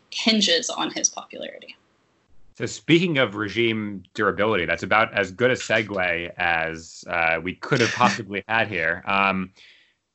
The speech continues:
Speaker 2: Russia, at least in its own popular imagination or the national ideal, uh,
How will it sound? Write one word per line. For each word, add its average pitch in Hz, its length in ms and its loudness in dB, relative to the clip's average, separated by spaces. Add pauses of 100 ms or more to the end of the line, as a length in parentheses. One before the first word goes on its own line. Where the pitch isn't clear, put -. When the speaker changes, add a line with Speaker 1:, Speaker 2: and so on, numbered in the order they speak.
(140)
Speaker 2:
Russia, 143 380 4
at 127 140 4
least 113 380 -2
in 107 220 -4
its - 280 -4 (100)
own 113 480 0 (140)
popular 101 680 8
imagination 95 1040 -4
or 95 120 -10
the 95 80 -4
national 101 500 0
ideal, 95 640 0 (480)
uh, 90 280 2